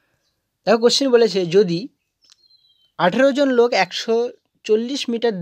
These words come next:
দীর্ঘ একটি ওয়াল তৈরি করতে বিয়াল্লিশ দিন যদি টাইম লাগে, সময় লাগে, তাহলে বলেছে তিরিশ জন লোক একশো মিটার যদি ওয়াল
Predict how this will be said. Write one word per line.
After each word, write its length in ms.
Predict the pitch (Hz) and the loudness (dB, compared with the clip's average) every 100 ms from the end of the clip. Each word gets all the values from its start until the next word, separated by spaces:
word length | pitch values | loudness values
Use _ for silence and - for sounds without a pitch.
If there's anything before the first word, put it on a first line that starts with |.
| 170 | -6
দীর্ঘ 200 | 196 190 | -6 -2
একটি 320 | 214 - - | -4 -4 -10
ওয়াল 260 | 196 175 190 | 0 2 2
তৈরি 260 | 196 185 180 190 | 0 -8 -8 -12
করতে 320 | 180 _ 151 175 - _ _ _ _ _ _ _ _ _ _ | -14 _ -6 -6 -10 _ _ _ _ _ _ _ _ _ _
বিয়াল্লিশ 500 | 143 175 226 254 269 214 | -2 4 4 4 0 -6
দিন 160 | 220 233 | -10 -12
যদি 160 | 220 220 | -12 -14
টাইম 340 | _ 196 180 165 | _ -4 -4 -6
লাগে, 320 | 127 117 - | -8 -10 -18
সময় 320 | - 175 170 | -14 -10 -8
লাগে, 280 | 147 117 131 247 _ _ | -8 -10 -12 -18 _ _
তাহলে 180 | 175 175 | -10 -8
বলেছে 260 | 180 185 196 - | -8 -8 -12 -12
তিরিশ 280 | 180 233 220 190 | -8 -6 -6 -6
জন 140 | 190 | -6
লোক 280 | 160 139 165 _ _ | -4 -4 -6 _ _
একশো 360 | 175 185 - | -4 -4 -4
মিটার 300 | 277 247 208 190 | -6 -4 -6 -8
যদি 200 | 180 175 | -8 -4
ওয়াল 220 | 165 151 | -2 -2